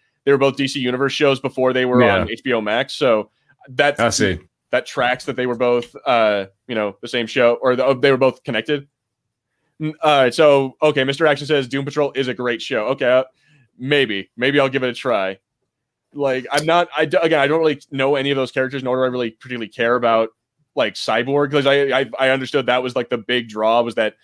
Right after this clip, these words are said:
Speaker 1: Cyborg's gonna show up in this show, and, eh, okay, I guess.
Speaker 2: Like, yeah, I, I,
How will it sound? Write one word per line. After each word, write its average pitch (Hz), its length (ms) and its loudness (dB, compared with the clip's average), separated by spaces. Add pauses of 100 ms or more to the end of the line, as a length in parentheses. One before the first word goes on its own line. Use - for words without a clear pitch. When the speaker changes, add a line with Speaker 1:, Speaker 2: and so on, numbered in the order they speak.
(140)
Speaker 1:
Cyborg's 151 460 2
gonna 135 160 0
show 131 240 0
up 123 80 -6
in 127 100 -4
this 123 140 -4
show, 139 160 -4
and, 120 300 -4 (720)
eh, 311 300 -12 (220)
okay, 135 340 -4 (600)
I - 60 -8
guess. 110 240 2
Speaker 2:
Like, 175 160 4
yeah, 156 320 4 (120)
I, 123 100 -10
I, 151 180 -8